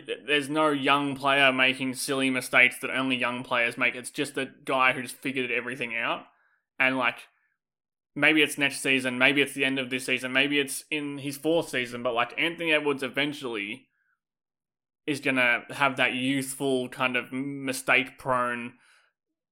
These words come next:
identity drain away from his game. And when that happens, and it's just all the raw talent kind of, like, meshing together with the, the super athleticism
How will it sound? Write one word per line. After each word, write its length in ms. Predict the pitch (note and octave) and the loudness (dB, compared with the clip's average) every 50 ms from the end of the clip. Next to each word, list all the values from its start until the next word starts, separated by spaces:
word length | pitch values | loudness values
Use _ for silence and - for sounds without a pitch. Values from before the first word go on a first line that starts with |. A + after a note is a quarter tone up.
| _ _ - | _ _ 0
identity 840 | C#3 C#3 C3+ C3+ C3 B2+ C3+ C3+ B2+ A#2+ A#2+ A2+ A2+ A#2+ - - - - | 0 0 2 2 0 0 0 0 -2 -2 -4 -4 -6 -8 -10 -12 -16 -12
drain 380 | - D3 C3+ B2 B2+ B2+ B2 | -4 0 2 4 4 4 2
away 240 | A#2+ A#2 A#2 A2+ A#2 | 2 0 0 0 0
from 180 | - C3 A#2+ A#2 | -2 -4 -8 -10
his 160 | A#2 A#2 - | -12 -12 -8
game. 400 | - A#2 G#2+ D#2 D2+ - C3 - _ _ _ _ _ _ _ _ _ _ | -8 -8 -8 -8 -10 -16 -18 -20 _ _ _ _ _ _ _ _ _ _
And 160 | C3+ C3 C3 C3 | -2 0 0 0
when 160 | C3 B2+ B2 | 0 2 4
that 200 | C3 D3 D3 C3+ | 4 4 4 4
happens, 760 | C3+ B2+ A#2 - B2 A#2 A2+ A#2 B2 B2+ - - - - - _ _ _ _ _ _ _ - | 2 2 2 0 -4 -6 -6 -10 -12 -12 -12 -14 -14 -16 -18 _ _ _ _ _ _ _ -2
and 120 | C#3 C3 | 0 0
it's 140 | B2+ B2 - - | 0 0 0 -4
just 200 | C3 - - - | -4 -6 -4 0
all 600 | - C#3 C#3 C3 B2+ B2 B2 B2 A#2+ A#2+ B2 G2 - | 4 4 6 6 6 4 2 0 -2 -4 -8 -10 -4
the 160 | C#3 C#3 C3+ | -2 -2 -2
raw 380 | B2+ B2 C3 C3 B2+ B2+ B2+ B2+ | -2 -2 0 0 2 2 2 0
talent 540 | - - C3 A#2+ A#2+ A#2+ A#2 A#2 A2+ - - _ - D3 - | 0 0 0 2 2 2 0 -2 -4 -10 -16 _ -20 -18 -10
kind 220 | - C#3 B2+ A#2+ A#2+ | -2 0 0 0 0
of, 140 | A#2 A#2+ | -2 0
like, 360 | B2 A2 G#2+ B2 - - - - _ _ _ _ _ _ _ _ _ - | 0 0 0 0 -2 -8 -18 -20 _ _ _ _ _ _ _ _ _ -8
meshing 460 | C#3 D3 D3 C#3 C3 - - C3 B2+ | -4 2 2 2 2 2 0 -2 -2
together 420 | - C3+ A#2 B2+ B2 A#2 B2 A#2+ A#2 | -2 0 4 4 4 6 4 2 0
with 260 | A#2 B2 A#2+ B2 B2+ | 0 -2 -2 -2 -2
the, 320 | B2 A#2 A2+ A2+ A2 G#2+ - - - C#2 C#2 - _ _ _ _ - | -2 0 0 0 0 -2 -4 -8 -16 -20 -20 -20 _ _ _ _ -10
the 100 | C3 A#2 - - _ _ _ _ _ _ _ _ - | -10 -10 -10 -16 _ _ _ _ _ _ _ _ -8
super 520 | - - - - D3+ D3+ C3+ C#3 C3+ B2+ A#2+ | -6 -4 -2 0 2 2 2 2 2 4 4
athleticism 580 | A#2 A#2+ - B2 A#2+ A#2+ A#2 - A#2+ A#2+ A#2+ | 4 4 2 0 0 0 -2 -4 -6 -6 -6